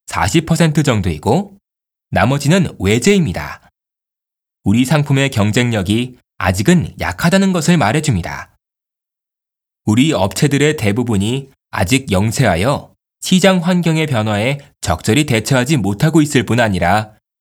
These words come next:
캐릭터 관련 산업 간의 연계성도 높지 않기 때문입니다.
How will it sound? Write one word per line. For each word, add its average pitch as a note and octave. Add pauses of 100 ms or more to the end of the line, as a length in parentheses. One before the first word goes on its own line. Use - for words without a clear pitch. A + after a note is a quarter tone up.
(380)
캐릭터 G3
관련 D3
산업 C#3+
간의 C3+
연계성도 A2 (120)
높지 F2+
않기 F2+
때문입니다. D3+